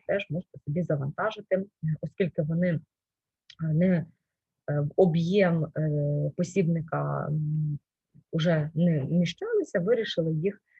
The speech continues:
винести окремо, щоб вам було зручно працювати.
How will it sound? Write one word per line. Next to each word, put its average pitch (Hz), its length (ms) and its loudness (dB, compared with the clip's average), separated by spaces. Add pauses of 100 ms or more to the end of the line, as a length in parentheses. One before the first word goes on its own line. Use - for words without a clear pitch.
(120)
винести 180 540 2
окремо, 143 560 0
щоб 147 320 -6
вам 175 180 -2
було 160 300 -2 (140)
зручно 156 500 -4
працювати. - 500 -8